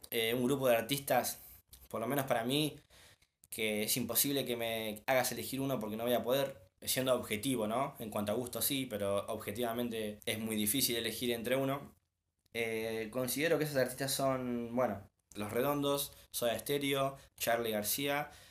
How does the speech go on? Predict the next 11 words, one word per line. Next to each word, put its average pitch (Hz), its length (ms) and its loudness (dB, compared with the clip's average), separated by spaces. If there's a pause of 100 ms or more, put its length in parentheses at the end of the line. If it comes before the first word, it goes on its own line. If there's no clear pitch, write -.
(220)
Gustavo 117 380 2
Cerati, 135 640 2
Alberto 120 340 -2
Spinetta 127 720 0
y 120 320 -4 (320)
Luca 110 320 -2
Prodan 110 400 -2
con 92 180 -10
Sumo. 90 400 -6 (1500)
Me 123 160 0
parecen 113 640 0